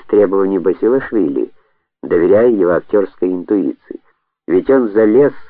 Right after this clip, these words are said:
в мерзляевскую шкуру более основательно, нежели мы с Гориным.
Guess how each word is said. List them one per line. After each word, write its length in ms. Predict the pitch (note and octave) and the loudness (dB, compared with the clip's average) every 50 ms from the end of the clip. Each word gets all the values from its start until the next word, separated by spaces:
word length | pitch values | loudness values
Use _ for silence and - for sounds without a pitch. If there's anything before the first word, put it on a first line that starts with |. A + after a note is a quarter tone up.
| - - - _ _ _ _ _ _ _ _ _ _ _ _ _ _ - | -20 -20 -20 _ _ _ _ _ _ _ _ _ _ _ _ _ _ -18
в 100 | D2 D#2+ | -14 -8
мерзляевскую 960 | E2+ G2 A2+ A2+ F#2+ F#2+ G2 G2+ A2+ B2+ B2+ A#2+ A2 - - - - G#2 F2+ - | -4 -2 -2 -2 -2 0 0 0 2 2 2 0 -2 -4 -8 -6 -4 -4 -4 -4
шкуру 500 | - - - - - C3+ C#3 B2+ A2+ D#2+ | -8 -12 -6 0 2 2 4 4 2 0
более 360 | C2+ D#2+ G2 A#2 C3 C#3+ C#3+ | 0 0 2 2 4 2 2
основательно, 680 | C#3 - C#3+ C3+ B2+ B2 G#2 E2+ - - E2+ E2 E2 | 0 0 0 0 0 0 0 -2 -4 -6 -6 -6 -6
нежели 420 | D#2+ E2 F#2+ G#2 G2 - F#2 F#2 | -6 -2 -2 -2 0 0 -2 -2
мы 280 | F#2 F2+ F2+ F2 E2 D#2 | -2 -2 -2 -2 -2 -4
с 80 | D#2+ - | -6 -4
Гориным. 480 | G2 G#2 F#2+ D#2+ C#2+ C2+ - - - | -2 -2 -2 0 -2 -6 -8 -10 -16